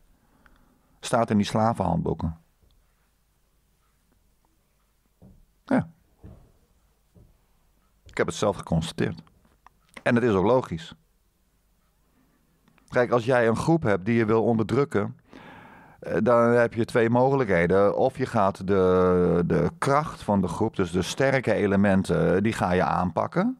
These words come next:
Eh, die ga je verminderen, die ga je kleineren, die ga je whatever doen, hè? Dus een methode. De andere manier is om de zwakkere elementen,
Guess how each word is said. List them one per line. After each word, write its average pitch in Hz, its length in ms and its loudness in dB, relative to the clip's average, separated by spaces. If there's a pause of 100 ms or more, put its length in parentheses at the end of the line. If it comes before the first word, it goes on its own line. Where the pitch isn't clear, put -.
(960)
Eh, 117 140 -2
die 123 100 0
ga 90 160 0
je 95 200 2
verminderen, 101 680 2
die 139 100 -4
ga 87 120 -4
je 87 80 -4
kleineren, 101 840 2
die 92 80 0
ga 78 200 0
je 85 380 2
whatever 95 300 0
doen, 196 240 0
hè? - 100 0 (1080)
Dus 131 160 -4
een 113 140 2
methode. 95 640 0 (840)
De - 120 0
andere 135 300 2
manier 90 320 2
is 113 160 0
om 117 200 2
de 104 320 2
zwakkere 95 880 -2
elementen, 87 1000 2